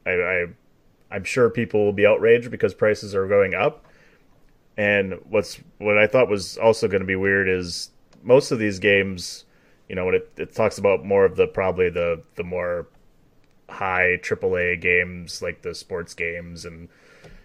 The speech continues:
you know, your Halos and all those kind of ones are gonna be the ones that are gonna be sixty. Maybe some will still say, stay at fifty bucks or sixty bucks, but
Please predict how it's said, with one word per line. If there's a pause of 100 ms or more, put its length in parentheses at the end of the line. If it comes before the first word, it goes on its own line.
(100)
you
know,
your
Halos
and
all
those
kind
of
ones
are
gonna
be
the
ones
that
are
gonna
be
sixty.
Maybe
some
will
still
say,
stay
at
fifty
bucks
or
sixty
bucks,
but